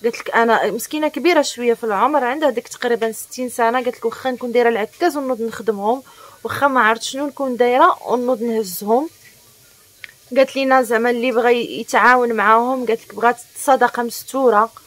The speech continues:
آه، ز-، اللي، اللي زعما اللي باغي يتعاون، الجاليه المغربيه ولا اي واحد بغى داك اللي يت-، يت-، هادو هما اليتامى الحقيقيين. ان بنت عندها ست شهور وبنت ربع سنين وبنت عندها سبع سنين،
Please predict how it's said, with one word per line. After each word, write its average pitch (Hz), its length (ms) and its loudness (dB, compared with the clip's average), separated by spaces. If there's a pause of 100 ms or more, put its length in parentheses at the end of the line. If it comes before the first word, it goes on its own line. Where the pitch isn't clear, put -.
(580)
آه، 214 360 4
ز-، 220 100 -2
اللي، 262 640 2
اللي 320 380 4
زعما 277 220 2
اللي 285 220 2
باغي 254 340 4
يتعاون، 240 580 4
الجاليه 302 500 2
المغربيه 247 760 2
ولا 247 220 2
اي 269 160 4
واحد 247 340 2
بغى 233 220 4
داك 226 160 -4
اللي 240 140 -6
يت-، - 320 -16
يت-، 240 300 -4
هادو 277 220 4
هما 269 120 -2
اليتامى 254 420 -2
الحقيقيين. 233 640 -4
ان 247 220 -2
بنت 233 200 -10
عندها 214 220 -4
ست - 160 -16
شهور 226 380 4
وبنت 214 280 -6
ربع 175 180 -6
سنين 262 360 -6
وبنت 214 320 -4
عندها 196 180 -4
سبع 202 240 -10
سنين، 240 280 -10